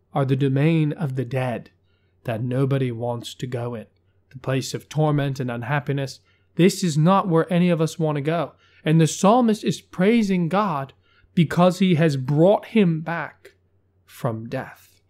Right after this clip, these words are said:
Now, I think we see a direct comparison to Christ here because Jesus is a man as well. He's the Son of God, he's fully divine, but he was also a man. And so the Bible tells us in Hebrews five seven that during the days of Jesus' life on earth, I'm quoting now,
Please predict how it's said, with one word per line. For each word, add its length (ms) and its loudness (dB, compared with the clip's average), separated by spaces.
Now, 140 4
I 100 2
think 200 2
we 100 2
see 240 0
a 40 4
direct 380 0
comparison 600 -4
to 80 -10
Christ 480 -8
here 300 -6
because 260 2
Jesus 760 2
is 120 -4
a 60 -2
man 320 0
as 160 -10
well. 240 -10
He's 200 2
the 80 4
Son 240 2
of 100 0
God, 300 2
he's 180 -2
fully 300 0
divine, 480 0
but 160 -4
he 80 2
was 180 0
also 320 -2
a 60 -2
man. 300 -4
And 120 -8
so 80 -4
the 100 -2
Bible 320 2
tells 320 0
us 120 -10
in 80 -4
Hebrews 360 -2
five 300 -6
seven 440 -10
that 160 0
during 300 4
the 80 2
days 480 2
of 100 0
Jesus' 460 0
life 260 0
on 160 2
earth, 220 -2
I'm 160 -4
quoting 340 -2
now, 240 -10